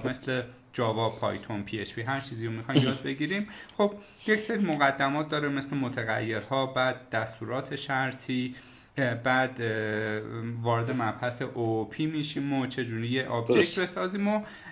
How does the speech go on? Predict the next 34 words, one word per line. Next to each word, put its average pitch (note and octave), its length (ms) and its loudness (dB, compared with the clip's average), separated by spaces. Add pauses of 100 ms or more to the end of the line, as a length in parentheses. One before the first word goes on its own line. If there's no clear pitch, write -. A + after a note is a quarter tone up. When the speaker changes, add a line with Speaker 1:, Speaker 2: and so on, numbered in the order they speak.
(120)
Speaker 1:
در F#3 160 8
نهایت F#3+ 500 2 (340)
فکر B3 240 2
می‌کنم F3 380 0
اگر D#3+ 220 4
کسی D#3 320 -4
یه D#3 160 4
آی A#2+ 260 2
کیو C3 440 0
سطح B2 340 -2
متوسط A#2+ 680 -2
داشته A2 320 -4
باشه، A2 300 -4
روزی C#3+ 340 0
هم A2 120 2
مثلاً A#2 520 -2 (260)
شش - 260 -4
ساعت A2+ 380 2 (200)
تمرین D3 420 4
کنه B2 240 -2
و A#2+ 100 0 (100)
کد C3 160 -2
بزنه، C#3+ 420 2 (320)
شاید F3+ 540 8
حالا C3 380 4 (400)
با C3 100 6
زبون B2 360 6
پیش-، B2 360 0 (140)
پی C3 160 0
اچ A#2+ 160 -2
پی C#3 180 2
که B2+ 120 -4
من C3 240 4
بلدم، B2 540 4